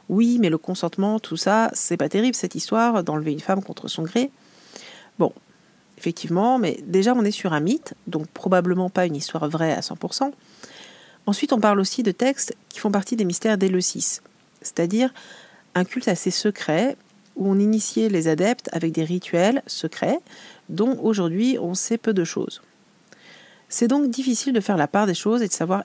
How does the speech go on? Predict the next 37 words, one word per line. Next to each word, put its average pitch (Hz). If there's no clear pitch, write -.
exactement 196
quel 202
était 170
le 143
mythe. -
Ensuite, 320
il 240
y 208
a 214
plusieurs 240
sources -
et 170
analystes 170
qui -
disent 240
que 190
Perséphone 220
se 185
serait -
peut-être 196
en 156
fait 202
laissée 185
enlever 160
plus 180
ou 160
moins. 143
Elle 170
menait 185
sa 196
vie 185
de 180
recluse 180
auprès 147
de -
sa 151
mère, 240